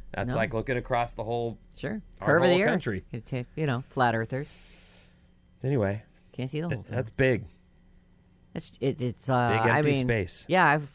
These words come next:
Speaker 2: flown over this country many a time. It takes a long time. I mean,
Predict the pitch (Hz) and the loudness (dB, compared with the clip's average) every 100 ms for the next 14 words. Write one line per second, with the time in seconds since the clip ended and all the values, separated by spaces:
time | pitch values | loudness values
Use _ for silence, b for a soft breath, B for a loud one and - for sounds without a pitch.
0 | - 170 170 165 160 - 175 170 139 151 | 0 2 4 2 0 0 0 0 0 2
1 | 170 160 185 208 127 - 302 427 208 147 | 2 2 2 0 -2 4 4 4 2 6
2 | 175 262 254 - 220 247 127 - - 165 | 8 8 6 2 4 4 2 -6 -2 0
3 | 165 147 | 2 0